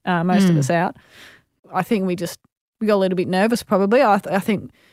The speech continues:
Speaker 1: it's the sort of stage got to us a bit and we, we were indecisive and, and didn't play the way that we wanted to, uh, especially with the bat. So, yeah, that was a bit, it was a bit deflating, to be honest. After the game in the rooms, we were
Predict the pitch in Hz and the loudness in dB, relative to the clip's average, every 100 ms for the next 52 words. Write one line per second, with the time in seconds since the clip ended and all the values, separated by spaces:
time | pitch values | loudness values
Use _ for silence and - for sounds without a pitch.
0 | _ _ - 196 202 196 196 202 185 214 | _ _ -16 -14 -6 -4 -2 -4 -4 0
1 | 196 185 202 175 196 185 190 196 180 180 | 0 0 0 0 0 -2 -2 -2 0 -2
2 | 180 170 - 185 185 190 180 170 175 180 | -2 -4 -4 -2 -2 -2 -2 0 0 0
3 | 180 175 175 165 - - 190 190 180 135 | -2 0 -2 -4 -8 -6 -4 -2 -4 -2
4 | 196 185 180 185 185 165 175 175 180 - | 0 0 2 0 0 0 -2 0 -2 -2
5 | 311 381 - - 170 160 - 175 - 175 | -4 -4 -10 -6 -4 -4 -4 -6 -4 -4
6 | 170 160 - 131 - 196 180 - _ _ | -4 -2 -2 -4 -2 0 0 -2 _ _
7 | _ _ _ _ - 196 196 196 240 240 | _ _ _ _ -4 -2 0 0 0 -2
8 | 247 226 214 220 247 262 240 277 302 - | -4 -4 -2 -2 0 2 2 0 0 0
9 | 220 240 226 196 196 196 180 185 208 226 | 2 4 2 0 0 2 0 2 0 2
10 | 208 196 190 196 175 180 175 180 202 196 | 0 2 2 2 0 0 0 -2 0 0
11 | 185 180 175 175 | 2 2 2 -2